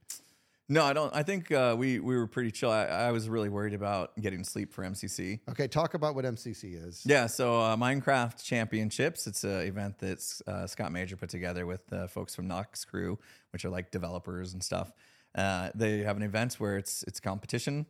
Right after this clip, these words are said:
Speaker 1: It's mini games, like Minecraft mini games. There's P V P, there's parkour,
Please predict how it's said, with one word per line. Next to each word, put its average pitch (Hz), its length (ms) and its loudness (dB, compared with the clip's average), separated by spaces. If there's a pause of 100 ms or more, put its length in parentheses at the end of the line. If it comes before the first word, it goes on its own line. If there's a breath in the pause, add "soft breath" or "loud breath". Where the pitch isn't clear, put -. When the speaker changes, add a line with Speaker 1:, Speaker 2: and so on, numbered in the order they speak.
Speaker 1:
It's 98 220 -4
mini 104 220 2
games, 117 280 0
like 98 80 -2
Minecraft 101 360 -2
mini 107 200 0
games. 107 300 0
There's 92 100 -8
P 98 160 -4
V 92 120 -2
P, 120 240 2
there's 98 180 -2
parkour, 110 540 0